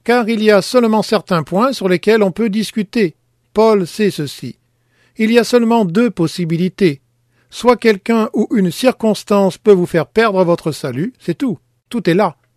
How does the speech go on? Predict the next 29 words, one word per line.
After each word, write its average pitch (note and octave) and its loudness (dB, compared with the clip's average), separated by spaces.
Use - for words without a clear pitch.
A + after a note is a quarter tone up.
Ce A#3 -4
sont C#4 0
les A3+ 2
deux B3 0
catégories G#3 0
possibles. A#2+ -4
Et E3+ 0
donc B3 0
la F#3 4
question A#3 -2
est, C#3 -2
est-ce A#3 0
qu'une G3+ 2
personne A#3+ 0
peut A3 2
vous F#3 0
faire D#3+ -2
perdre D#3 -2
votre C3+ -4
salut A3 -2
malgré A3+ 0
l'œuvre A3+ 0
du G3 -2
Saint-Esprit, E3+ -4
malgré A#3+ 0
le A#3 0
don A3+ 4
de A#3 0
Christ A3+ -6